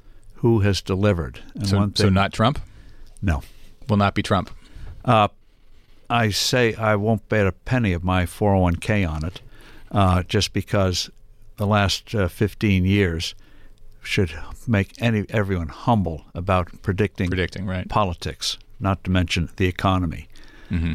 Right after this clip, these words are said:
Speaker 1: And, uh, there'll be somebody out there who will see an opportunity and move with it. One of the things that often happens in, uh, s-, you see it in politics, people miss time. Um,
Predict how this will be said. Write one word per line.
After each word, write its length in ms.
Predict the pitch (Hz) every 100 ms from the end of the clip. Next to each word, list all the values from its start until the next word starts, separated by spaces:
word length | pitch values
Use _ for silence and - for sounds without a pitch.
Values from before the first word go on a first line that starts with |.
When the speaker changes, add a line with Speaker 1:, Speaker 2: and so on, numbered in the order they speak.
| - -
Speaker 1:
And, 420 | 110 98 95 92
uh, 400 | 95 90 87 90 -
there'll 160 | 117 110
be 120 | 104
somebody 440 | - 123 120 110 104
out 240 | 95 -
there 300 | 95 90 92
who 240 | - - 101
will 100 | 92
see 240 | - - 110
an 100 | 104
opportunity 840 | 95 - - 101 87 85 90 87 -
and 260 | 92 90
move 240 | 104 101 87
with 160 | 80
it. 200 | 92 104 - - - - - - -
One 140 | 113
of 120 | 113 101
the 60 |
things 140 | 110 98
that 100 | 101
often 300 | 107 104 95
happens 600 | 104 - 101 - 87 95
in, 240 | 87 87
uh, 100 | 87 82
s-, 280 | - - - - - -
you 100 | 104
see 180 | - 127
it 40 |
in 120 | 98 82
politics, 680 | 107 104 - - - - - - - - - - - - -
people 500 | 123 117 113 104 - - - -
miss 340 | 123 110 -
time. 440 | - 131 87 71 - - - - - - -
Um, 460 | - 104 95 92